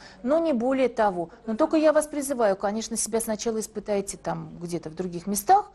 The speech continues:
что у вас всё нормально. За ушами, это тоже, кстати, уши, это тоже улучшение кровообращения всего, всей головы. А потом уже идите непосредственно туда, куда вы хотите, косметически. Косметически тоже, конечно, работаете, да.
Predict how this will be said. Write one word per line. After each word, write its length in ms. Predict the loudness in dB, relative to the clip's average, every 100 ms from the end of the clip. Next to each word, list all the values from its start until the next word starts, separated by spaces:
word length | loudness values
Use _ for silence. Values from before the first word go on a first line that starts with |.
| -20 -20
что 160 | -4 0
у 20 |
вас 140 | 0
всё 100 | 0
нормально. 420 | -2 0 -2 -4
За 140 | 0 2
ушами, 580 | 2 4 6 6 0 -4 -14 -8 -2
это 180 | 0
тоже, 240 | 4 2 2
кстати, 320 | -2 -2 -2
уши, 320 | -4 -4 -2
это 160 | -2 0
тоже 280 | 0 2 0
улучшение 360 | -2 -2 -4
кровообращения 580 | -2 -4 -2 -4 -4 -6 -10 -6
всего, 520 | -2 2 4 4 4
всей 240 | 2 0 2
головы. 420 | 2 0 0 -2 -8 -6 4
А 80 |
потом 400 | 6 6 6 2
уже 220 | 2 0 0
идите 260 | -2 -2
непосредственно 600 | -4 0 0 2 -2 -2
туда, 200 | 0 2 2
куда 280 | 0 0
вы 80 | 0
хотите, 420 | 0 -2 0 -6
косметически. 800 | -8 -6 -4 -4 -8 -8 -10 -12 -16 -16
Косметически 540 | -6 -4 -2 -2 -6
тоже, 240 | -4 -4 -2
конечно, 320 | -6 -6 -8
работаете, 520 | -8 -8 -12 -14 -18
да. 120 | -14